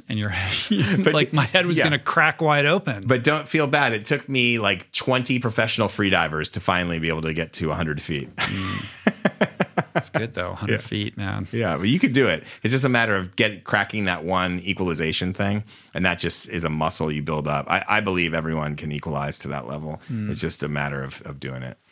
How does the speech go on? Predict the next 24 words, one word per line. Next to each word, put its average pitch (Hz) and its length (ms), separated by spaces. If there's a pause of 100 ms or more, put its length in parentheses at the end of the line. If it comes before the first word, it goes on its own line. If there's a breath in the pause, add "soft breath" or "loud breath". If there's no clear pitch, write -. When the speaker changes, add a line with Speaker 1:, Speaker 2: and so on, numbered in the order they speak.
(220 loud breath)
Speaker 1:
All 151 80
right, 135 140
let's 139 180
do 160 160
some 131 540
listener 143 360
questions. 123 960
Uh, 127 280
before 160 400
Speaker 2:
do 156 60
it. - 20
Speaker 1:
we 143 400 (600)
launch 135 300
into 135 140
the 120 80
first 143 280
question, 120 680
Speaker 2:
Yeah. 165 160
Speaker 1:
I - 20
do 135 100
wanna 123 200
mention 113 720
that, 110 380
uh, 107 500